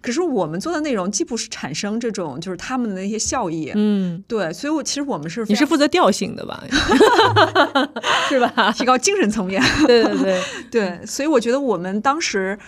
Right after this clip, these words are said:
Speaker 1: 如果经济不好了，我们是最没用的一些人。
Speaker 2: 嗯，那，但是我觉得就像我刚才说的，就是你得有一个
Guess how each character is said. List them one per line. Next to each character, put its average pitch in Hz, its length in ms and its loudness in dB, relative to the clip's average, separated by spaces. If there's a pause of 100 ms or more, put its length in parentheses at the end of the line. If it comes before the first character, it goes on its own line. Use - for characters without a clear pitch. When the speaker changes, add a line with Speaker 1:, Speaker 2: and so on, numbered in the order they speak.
(120)
Speaker 1:
如 277 80 -2
果 311 80 6
经 349 200 -2
济 381 80 4
不 240 120 -2
好 - 160 -6
了， 180 80 -4
我 180 100 -4
们 175 80 -8
是 240 80 -6
最 339 160 -2
没 190 140 0
用 170 180 -6
的 156 100 -6
一 - 60 -6
些 - 180 -8
人。 - 160 -12 (320)
Speaker 2:
嗯， 185 520 -4 (180)
那， 262 180 -6 (460)
但 392 100 2
是 381 140 -2
我 208 160 2
觉 160 160 -4
得 226 160 2
就 285 180 -2
像 320 160 0
我 208 120 2
刚 208 120 -4
才 233 120 -4
说 277 200 -4
的， 214 140 -4
就 277 160 -10
是 254 260 -6 (440)
你 214 160 2
得 302 160 0
有 196 280 -2
一 170 200 -2
个 196 440 0